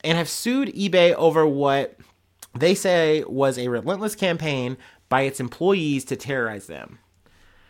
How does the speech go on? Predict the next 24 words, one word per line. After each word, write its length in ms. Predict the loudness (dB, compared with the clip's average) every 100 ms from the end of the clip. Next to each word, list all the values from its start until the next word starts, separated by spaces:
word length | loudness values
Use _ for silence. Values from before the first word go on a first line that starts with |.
| _ _
Uh, 340 | -4 0 0 -2
now, 220 | -4 -4
the 120 | -6
three 300 | -6 -2 0
million 460 | 2 0 0 -2 2
dollar 260 | 2 0
fine 400 | -2 0 2 4
represents 480 | 2 0 -2 -2 -2
the 260 | -2 0 -2
maximum 580 | -4 -4 -4 -2 -4
penalty 360 | -2 -2 -2 -2
prosecutors 640 | -2 0 0 -2 -6 -4 -2
said 180 | -4
they 100 | -2
could 220 | -4 -6 -6
seek 380 | -2 -2 -2 -6
after 320 | -6 -4 -6
charging 460 | -4 0 0 -2 -6
eBay 380 | -6 -2 -2
with 100 | -2
six 300 | -4 -8 -8
counts 320 | -6 -6 -6 -8
of 60 |
stalking, 600 | -6 0 0 0 -4 -6